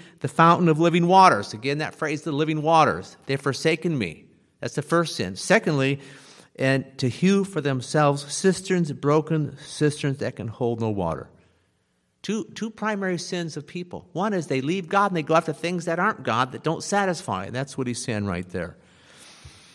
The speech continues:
Turn to First John chapter two, clear at the end of your Bible right before Jude and Revelation. First John chapter two, fifteen and seventeen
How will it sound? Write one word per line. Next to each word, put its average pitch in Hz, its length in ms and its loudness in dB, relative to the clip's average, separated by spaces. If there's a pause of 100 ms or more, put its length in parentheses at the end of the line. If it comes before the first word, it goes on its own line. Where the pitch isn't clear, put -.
(180)
Turn 214 200 -2
to 165 80 -6
First 127 280 -8
John 113 420 0 (1160)
chapter 107 320 -6
two, 104 300 -4
clear 110 240 -6
at 95 80 -8
the 95 180 -8
end 120 200 -4
of 92 160 -6
your 90 320 -6 (100)
Bible 95 380 -6
right 95 160 -6
before 87 520 -10 (720)
Jude 101 300 -2
and 92 160 -4
Revelation. 90 640 -6
First - 300 -10
John 90 360 -4
chapter 87 460 -10
two, 95 480 -8 (1000)
fifteen 98 540 -8
and 90 120 -8
seventeen 92 720 -8